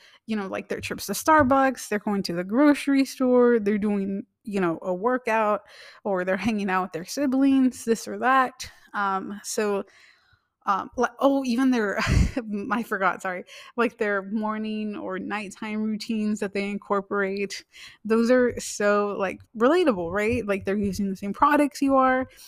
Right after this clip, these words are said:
And it's like, wow, you know, I could be, you know, I could do this. Um,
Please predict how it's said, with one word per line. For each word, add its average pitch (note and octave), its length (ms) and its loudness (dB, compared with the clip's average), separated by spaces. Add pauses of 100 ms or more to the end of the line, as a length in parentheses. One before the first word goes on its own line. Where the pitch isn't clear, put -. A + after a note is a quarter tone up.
(540)
And A3+ 160 -4
it's A3 220 -10
like, A3+ 300 -8
wow, B3 340 0
you G#3+ 160 0
know, G#3 180 2
I A#3 140 4
could C4+ 160 -6
be, G3 360 -8 (160)
you A#3+ 200 -2
know, B3 80 0
I C#4 100 4
could A3+ 160 -4
do F3+ 140 -4
this. - 480 -8
Um, G3 360 4